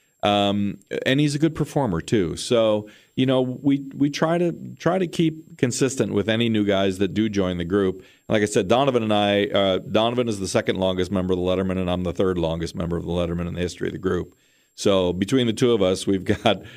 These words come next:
you know, almost eighty years of being in the Letterman. And, uh, uh, we, we really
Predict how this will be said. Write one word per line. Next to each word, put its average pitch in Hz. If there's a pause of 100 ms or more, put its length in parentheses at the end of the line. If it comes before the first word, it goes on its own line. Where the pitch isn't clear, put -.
(120)
you 113
know, 92
almost 104
eighty 110
years 101
of 90
being 101
in 92
the 87
Letterman. 87 (400)
And, 95
uh, 90 (320)
uh, -
we, 127
we 127
really 107